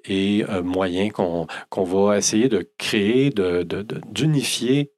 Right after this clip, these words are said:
dans, à l'étape du concept. Donc, euh, le message, tu parlais de message final, en fait, c'est un... En muséologie, on va souvent parler de message clé, il est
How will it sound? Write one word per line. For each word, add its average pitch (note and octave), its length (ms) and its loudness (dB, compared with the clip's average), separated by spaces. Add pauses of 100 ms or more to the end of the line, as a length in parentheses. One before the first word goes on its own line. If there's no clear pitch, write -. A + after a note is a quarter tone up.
dans, G2+ 200 0
à A2+ 120 -2
l'étape A2 340 -2
du - 120 -12
concept. - 500 -4 (220)
Donc, A2 340 0
euh, G2 320 4 (280)
le B2 80 0
message, D3 480 2
tu - 100 -10
parlais G#2 220 2
de B2 60 0
message B2 380 2
final, A#2 520 0
en G2+ 140 0
fait, D#3+ 220 0
c'est - 240 -2
un... G2 480 2 (320)
En A2 420 0
muséologie, A2+ 460 2
on D#3+ 60 4
va A2+ 60 4
souvent B2 220 0
parler A#2+ 220 2
de B2 80 4
message G2 420 0
clé, - 160 -2
il C3+ 140 2
est A2 60 2